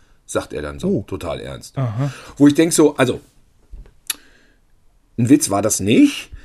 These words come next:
Speaker 1: Und auf, äh, also entweder interessiert es ihn gar nicht, oder er findet's nicht geil, aber egal wie du es drehst, es ist eine Form von ziemlich krasser Ignoranz, dass du als Drittes rausgehst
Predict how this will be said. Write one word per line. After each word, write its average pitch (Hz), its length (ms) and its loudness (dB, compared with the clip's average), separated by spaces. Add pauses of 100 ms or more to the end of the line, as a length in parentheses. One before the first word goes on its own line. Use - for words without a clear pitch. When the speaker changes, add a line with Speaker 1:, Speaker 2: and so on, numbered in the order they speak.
(840)
Speaker 1:
Und 147 220 0
auf, 143 200 -2
äh, 98 100 -12 (160)
also 131 200 -2
entweder 147 440 2
interessiert 139 420 -2
es - 120 -6
ihn 151 120 -2
gar 147 240 0
nicht, 330 440 -8 (2000)
oder 147 140 6
er 143 140 2
findet's 139 280 -2
nicht 131 160 0
geil, 202 440 0 (140)
aber 131 200 0
egal 117 320 0
wie 269 60 0
du 302 40 -2
es - 120 -2
drehst, 214 400 -2
es 156 100 -8
ist 170 160 -6
eine 185 60 -4
Form 165 240 -4
von 160 420 -8
ziemlich - 320 -2
krasser 208 300 -4
Ignoranz, 185 640 -2
dass 120 180 0
du 139 240 2 (240)
als 117 180 -2
Drittes - 400 -2
rausgehst 247 760 -2